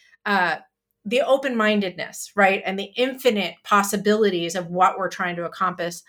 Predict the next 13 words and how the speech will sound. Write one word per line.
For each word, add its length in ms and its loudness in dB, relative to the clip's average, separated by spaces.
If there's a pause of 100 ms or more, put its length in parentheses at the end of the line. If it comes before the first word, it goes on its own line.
accomplish 560 2 (320)
in 180 2
your 160 0
business, 720 -2
but 140 2
also 320 0
in 100 -4
your 160 0
life 560 2
is 260 0
just, 320 2
that's 300 0
the, 320 -2